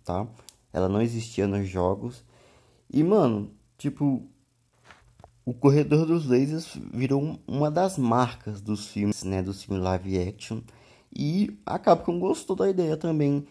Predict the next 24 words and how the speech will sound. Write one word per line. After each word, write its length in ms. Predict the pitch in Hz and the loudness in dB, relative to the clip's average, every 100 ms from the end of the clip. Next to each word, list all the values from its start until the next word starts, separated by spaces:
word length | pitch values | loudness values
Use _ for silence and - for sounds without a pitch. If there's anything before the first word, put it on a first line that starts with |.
| - _ - | -20 _ -4
e 80 | 143 | -4
trouxe 460 | - 143 139 139 | 0 2 2 2
a 40 | 139 | -4
sua 180 | - 131 | -2 -2
própria 360 | - 127 127 | 2 2 2
versão 760 | 127 135 - - - 110 113 113 _ | 0 -2 -4 -14 -2 -2 -2 -6 _
pros 280 | - 123 113 | -4 -4 -2
jogos, 640 | 98 101 92 90 - - | -4 0 0 0 -4 -10
né? 280 | 92 90 87 - _ _ _ _ _ _ _ _ _ _ | -4 -4 -6 -12 _ _ _ _ _ _ _ _ _ _
A 80 | 107 | -2
primeira 320 | 127 139 165 | 2 4 4
aparição 520 | 190 170 156 - 131 | 4 2 2 4 4
do 80 | 131 | 2
Corredor 420 | - 127 127 120 | 4 6 6 6
dos 260 | 120 127 113 | 4 0 2
Lasers 500 | 107 117 104 87 95 101 - | 2 2 0 -6 -4 -6 -4
na 120 | - 101 | -2 0
franquia 380 | 117 107 - | 0 -2 2
Resident 420 | 98 101 104 104 110 | 2 2 -2 -4 -4
Evil 200 | 107 123 | 0 0
foi 180 | 135 | 0
em 120 | 131 117 | 0 4
Resident 380 | 123 143 147 | 2 2 -6
Evil 220 | 135 135 | -2 -2